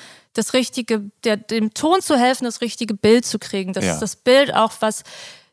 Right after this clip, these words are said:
Speaker 1: der Künstler möchte, also wo der Künstler sich wirklich aufgehoben
Speaker 2: Mhm.
Speaker 1: fühlt und sagt, „Ja, das ist es“, das, äh, macht mich sehr glücklich.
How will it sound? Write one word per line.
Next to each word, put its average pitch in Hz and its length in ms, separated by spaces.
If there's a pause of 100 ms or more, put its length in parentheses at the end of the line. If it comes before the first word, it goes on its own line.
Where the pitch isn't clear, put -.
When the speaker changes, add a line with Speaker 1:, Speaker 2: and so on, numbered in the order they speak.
(100)
Speaker 1:
der 220 100
Künstler 359 600
möchte, 170 380
also 190 220
wo 220 80
der 226 140
Künstler 294 340
sich 240 300
wirklich 294 400
aufgehoben 262 500
Speaker 2:
Mhm. 247 40
Speaker 1:
fühlt 240 420
und 214 180
sagt, 214 320
„Ja, 226 140
das 220 180
ist - 260
es“, - 360
das, - 500
äh, 202 320
macht 202 360
mich 240 120
sehr - 180
glücklich. 175 400